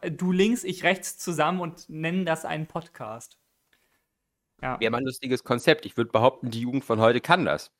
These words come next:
Speaker 2: Die können
Speaker 1: Ja,
Speaker 2: ja so
Speaker 1: wahrscheinlich.
Speaker 2: Dinge gleichzeitig hören.
Speaker 1: Ja, das Multitasking.
Speaker 2: Also sehen geht ja schon. Dieses mit dem, es wird ja schon teilweise so Temple Run oder so eingeblendet, damit die Leute länger bei einem Video bleiben.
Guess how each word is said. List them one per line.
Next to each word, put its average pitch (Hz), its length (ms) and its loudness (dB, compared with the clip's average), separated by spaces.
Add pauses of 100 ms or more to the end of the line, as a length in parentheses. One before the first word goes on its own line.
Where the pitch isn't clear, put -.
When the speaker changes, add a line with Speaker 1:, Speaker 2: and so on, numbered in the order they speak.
(140)
Speaker 2:
Die 113 80 -4
können 165 220 6
Speaker 1:
Ja, 190 80 8
Speaker 2:
ja 127 60 10
so - 60 2
Speaker 1:
wahrscheinlich. 110 240 0
Speaker 2:
Dinge 104 120 2
gleichzeitig 98 580 0
hören. 90 300 2 (260)
Speaker 1:
Ja, 147 280 -6
das 147 180 -8
Multitasking. 143 480 -6
Speaker 2:
Also 113 100 4
sehen 143 380 10
geht 226 180 4
ja 123 140 8
schon. 80 260 -2 (540)
Dieses 113 260 0
mit 127 160 4
dem, 123 180 4
es 113 160 -6
wird 117 120 2
ja 143 100 8
schon 170 360 2
teilweise 165 440 6
so 147 140 0
Temple 185 460 4
Run 135 140 8
oder 127 200 4
so 131 140 4
eingeblendet, 135 600 2
damit 135 220 4
die 143 80 -4
Leute 139 260 6
länger 131 300 6
bei 135 80 8
einem 139 180 4
Video 147 240 2
bleiben. 78 460 -2